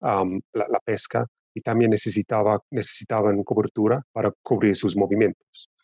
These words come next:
Am, las farc llegó a ser un ejército bastante grande, yo creo que a su pico era como más o menos treinta mil, ah,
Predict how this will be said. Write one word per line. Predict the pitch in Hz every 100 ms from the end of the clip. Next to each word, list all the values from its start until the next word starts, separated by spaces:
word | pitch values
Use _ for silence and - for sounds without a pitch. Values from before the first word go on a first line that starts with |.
| - _ -
Am, | 113 107 104
las | 104 101 95
farc | - 113 113
llegó | 110 104
a | 98
ser | 113 104
un | 101
ejército | 101 - - 104
bastante | 98 - 101 95 95 92 92
grande, | - 95 98 117 160
yo | 80 95
creo | 107
que | -
a |
su | 107 107 95 -
pico | 104 - 110
era | 92 87 _ _ _ _ _ _
como | - 98 90
más | 95 98
o |
menos | 98 98
treinta | - 110 95
mil, | 98 98 95
ah, | 95 92 92